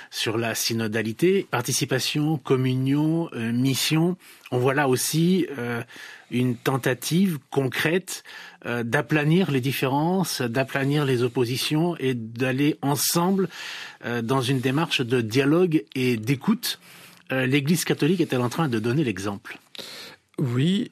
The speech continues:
Speaker 2: euh, je dirais marcher ensemble, oui. Il faut marcher ensemble parce que nous sommes une Église, nous avons le même Seigneur, euh, le même Esprit Saint qui nous pousse.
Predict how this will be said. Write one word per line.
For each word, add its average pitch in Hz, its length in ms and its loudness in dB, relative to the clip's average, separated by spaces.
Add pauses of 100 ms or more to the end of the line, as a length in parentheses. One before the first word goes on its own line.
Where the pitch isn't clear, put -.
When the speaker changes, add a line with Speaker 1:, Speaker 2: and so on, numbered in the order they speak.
(160)
Speaker 2:
euh, 143 260 2
je 131 180 0
dirais 139 580 2 (200)
marcher 151 480 2
ensemble, 139 540 0
oui. 107 340 -4 (920)
Il 147 100 -2
faut 175 220 2
marcher 151 420 2
ensemble 123 560 0 (260)
parce - 220 -4
que 160 60 -4
nous 131 160 -4
sommes 147 580 0 (420)
une 165 220 4
Église, 139 720 -2 (680)
nous 139 140 -6
avons 131 420 0
le 110 120 -2
même 147 300 0
Seigneur, 139 880 -2 (600)
euh, 139 340 -4
le 147 160 -4
même 139 560 0
Esprit 127 320 -4
Saint 156 300 0
qui - 180 -6
nous 113 140 -4
pousse. - 540 0